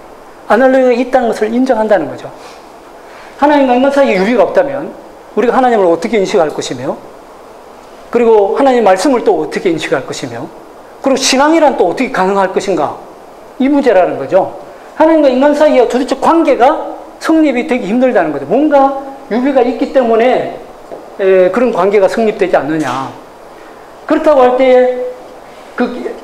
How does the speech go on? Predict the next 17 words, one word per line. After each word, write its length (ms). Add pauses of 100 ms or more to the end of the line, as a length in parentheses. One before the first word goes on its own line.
(180)
유비가 380
있다는 340
사실 320
그 160
자체는 800
바르트가, 800 (380)
어, 520 (220)
부인하지는 500
않지만, 460 (260)
그러나 280
이 260
유비라는 520
것이, 540 (460)
에, 200
토마스가 500
말하는 560
대로의 600